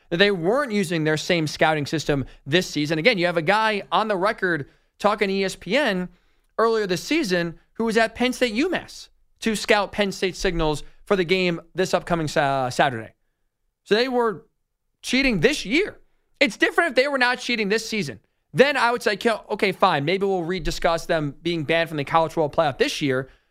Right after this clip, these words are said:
But they are ac-, accused, and part of these accusations are cheating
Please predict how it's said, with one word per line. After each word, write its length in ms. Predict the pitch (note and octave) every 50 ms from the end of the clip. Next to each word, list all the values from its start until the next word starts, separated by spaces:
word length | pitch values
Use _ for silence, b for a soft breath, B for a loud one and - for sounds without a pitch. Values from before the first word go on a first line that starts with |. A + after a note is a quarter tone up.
| b b _ _ _ _ _ _ _ _ _ _ _ _
But 160 | F3+ F3 F3+
they 100 | B3+ C#4+
are 200 | D#4 D4 C#4+ C4
ac-, 120 | - - -
accused, 760 | G3+ G#3+ - - - D4 F#4 G4+ E4+ C#4 C#4 D4 - - - _ _ _ _ _ _ _ _ _ _ -
and 140 | G#3+ A3
part 140 | F#3 A3 B3+
of 80 | C#4+ C4
these 160 | C#4+ C4 A3
accusations 580 | - B3+ - C4 A3 B3 D4+ E4 - C#4 G#3+ G#3+
are 240 | G#3 A3 B3+ C4
cheating 520 | B3+ B3+ - - B3+ B3+ B3 B3 A#3 A3